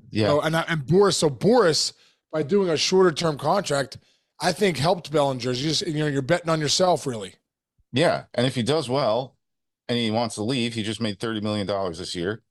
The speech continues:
Speaker 1: And if
Speaker 2: Right.
Speaker 1: he doesn't do well and they don't want him back, he just made thirty million dollars this
Speaker 2: Yeah.
Speaker 1: year. <laughs>
Speaker 2: Exactly,
Speaker 1: You're doing
Speaker 2: exactly.
Speaker 1: okay.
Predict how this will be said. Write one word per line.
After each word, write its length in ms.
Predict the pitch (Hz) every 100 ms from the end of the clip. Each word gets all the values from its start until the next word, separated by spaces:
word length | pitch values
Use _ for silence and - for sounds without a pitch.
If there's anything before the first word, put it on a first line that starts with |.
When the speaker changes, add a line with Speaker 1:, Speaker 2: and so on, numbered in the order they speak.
| _ _ _ -
Speaker 1:
And 80 | 98
if 60 |
Speaker 2:
Right. 140 | 151 -
Speaker 1:
he 40 |
doesn't 240 | - 135 120
do 100 | 120
well 460 | 117 113 120 120 _ _ -
and 100 | 104
they 80 | 120
don't 120 | 131
want 160 | 123
him 60 | 117
back, 340 | 139 127 - _ _ _ _ _ _ _
he 80 | 82
just 140 | 87
made 180 | 95 87
thirty 180 | 107 101
million 260 | 107 117
dollars 300 | 110 113 101
this 140 | 123 -
Speaker 2:
Yeah. 80 | 175
Speaker 1:
year. 140 | 175 180 -
<laughs> 240 | - - 220
Speaker 2:
Exactly, 520 | 214 214 175 - 120
Speaker 1:
You're 80 | -
doing 120 | 139
Speaker 2:
exactly. 440 | 120 151 135 131 123
Speaker 1:
okay. 200 | 180